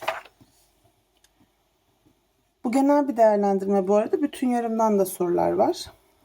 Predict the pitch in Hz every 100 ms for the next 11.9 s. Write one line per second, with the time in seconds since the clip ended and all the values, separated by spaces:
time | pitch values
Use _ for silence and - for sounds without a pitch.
0 | _ _ _ _ _ _ _ _ _ 226
1 | 269 254 269 - 285 - 254 247 - 240
2 | 233 262 - 302 302 - - 196 185 175
3 | 175 - 180 - - 262 - - 247 -
4 | 285 247 294 285 269 196 185 - 165 156
5 | 196 247 _ _ _ _ _ _ _ _
6 | _ _ _ _ - 220 - 277 247 269
7 | 285 269 214 196 - 175 165 180 - _
8 | _ _ _ _ _ _ 302 294 - 214
9 | - 196 196 247 - 208 226 277 320 -
10 | - 202 - 175 - _ _ - - 170
11 | 175 196 185 175 165 - 190 -